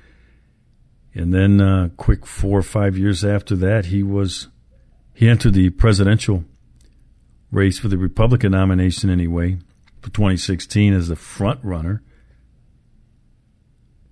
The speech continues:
And seventy days after he announced his candidacy for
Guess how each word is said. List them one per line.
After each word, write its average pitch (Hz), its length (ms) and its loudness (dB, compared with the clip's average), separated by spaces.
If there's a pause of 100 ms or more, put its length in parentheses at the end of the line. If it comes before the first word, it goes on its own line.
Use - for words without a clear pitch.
(1600)
And 113 640 6
seventy 127 680 4
days 110 800 2
after 101 340 2
he 101 340 6
announced 95 500 2
his 92 360 -2
candidacy 98 600 0
for 90 360 -2